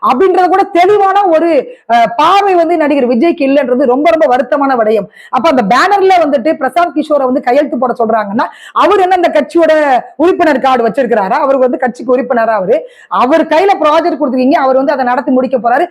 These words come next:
அதுக்கு நீங்க வந்து some amount கொடுக்க போறீங்க. எப்படி டி எம் கேக்கு வந்து ரெண்டாயிரத்தி இருபத்தி ஒண்ணுல பிரசாந்த் கிஷோர் வந்துட்டு வியூகம் வகு-, வகுத்து கொடுத்து ஆட்சி அரியணையில வந்து மு க ஸ்டாலின் அமர வைத்தார், அதற்கு வந்து ஒரு முன்னூத்தி ஐம்பது கோடி ரூபாய் கொடுத்ததாக தகவல்கள் வந்துட்டு இருக்குது.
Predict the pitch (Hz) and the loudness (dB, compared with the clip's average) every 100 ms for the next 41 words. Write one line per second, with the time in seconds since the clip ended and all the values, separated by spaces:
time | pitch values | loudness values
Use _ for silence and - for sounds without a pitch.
0 | - - 240 285 - 320 311 294 302 302 | -8 -4 0 0 0 0 2 2 0 -2
1 | 269 254 262 349 294 277 262 254 254 240 | 0 0 2 0 0 -2 -2 -2 -2 -2
2 | 180 - - 233 359 349 262 330 330 311 | -4 -12 -4 -2 0 0 2 2 0 -2
3 | 277 294 294 262 285 285 269 269 285 254 | -2 0 0 0 -2 -2 -2 -2 -2 0
4 | 254 294 320 - - 254 311 302 311 247 | 0 -2 -4 -16 -2 0 0 -2 -4 -2
5 | 294 247 233 240 277 311 - - 285 339 | 0 0 0 0 0 -2 -8 -2 0 2
6 | 302 247 254 247 269 330 - 240 202 339 | 2 2 0 0 -2 -4 -2 -4 0 -4
7 | 349 _ - 233 320 320 320 285 277 277 | -4 _ -4 0 0 0 -2 0 0 0
8 | 269 262 311 262 269 294 269 277 269 240 | 0 0 0 0 -2 -2 -2 -2 0 -2
9 | 277 262 247 269 269 240 233 269 320 - | -2 -2 -2 -2 -2 -2 -2 0 -2 -6
10 | _ 240 247 247 330 - 277 254 247 269 | _ -2 0 0 0 0 0 0 0 0
11 | 262 277 294 254 269 254 254 302 262 285 | 0 -2 -2 -2 -2 -2 -4 -4 -2 -2
12 | 269 269 240 247 285 240 214 185 | 0 0 0 -2 -2 -2 -2 -8